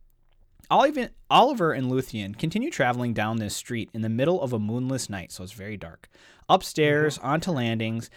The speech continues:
Speaker 1: as they make their way to Oliver's old house. On the way, Luthien is noticing shady people lurking about, broken down stairs and walkways, and an overall feeling of danger.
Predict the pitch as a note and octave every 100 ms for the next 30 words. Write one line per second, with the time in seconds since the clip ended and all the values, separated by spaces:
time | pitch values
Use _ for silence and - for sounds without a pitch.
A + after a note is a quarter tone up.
0 | - B2+ C#3+ F3 G#3+ A#3 A3+ D3 A#2 A2
1 | A2 - F#2+ G#2 G#2+ A#2 A2+ F#2 F#2 -
2 | A3 - - - _ _ _ - _ E3
3 | A#3+ A#3 G2+ F2+ A#2+ - D#3 A3 C4+ A#3
4 | C#3+ A#2 B2 C#3+ - G2+ F2 C#2+ _ -
5 | - E3 G#3+ F#3 F3 E3+ C3 A#2+ A#2 B2
6 | A2+ G2+ G2 - - - _ - E3+ F#3
7 | F3+ D3+ D3 - A#2+ A#2 A#2+ A#2 A#2+ G#2+
8 | G#2 A2 A2+ G#2+ G#2+ G#2 - - A#2+ B2
9 | E3 B3 A#3 F#3+ - B2 B2 B2 G2 F#2
10 | F2 G2+ E2